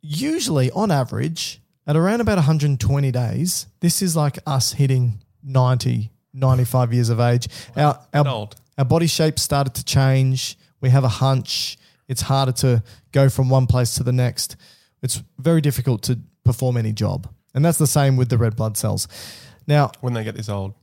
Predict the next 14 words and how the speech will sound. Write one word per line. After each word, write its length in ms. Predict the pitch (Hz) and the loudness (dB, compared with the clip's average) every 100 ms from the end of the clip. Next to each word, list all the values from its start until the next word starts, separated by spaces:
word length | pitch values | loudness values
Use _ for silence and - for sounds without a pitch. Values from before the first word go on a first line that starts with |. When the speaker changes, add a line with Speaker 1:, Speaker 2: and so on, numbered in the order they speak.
| - | -8
Speaker 1:
the 280 | 135 123 - | -4 0 0
problem 420 | 196 220 196 180 | 2 2 2 2
is 280 | 254 135 - | 2 0 0
for 140 | 135 | 0
red 160 | 127 123 | 0 2
blood 180 | 143 | 0
cells, 200 | 135 135 | 2 2
they 120 | 131 170 | 4 2
don't 160 | 160 | 2
go 160 | 143 143 | 2 2
to 60 | |
a 60 | 131 | 2
retirement 540 | 120 - 135 147 135 104 | 0 0 0 0 -2 -4
village. 460 | 107 - 127 - | -6 -6 -10 -12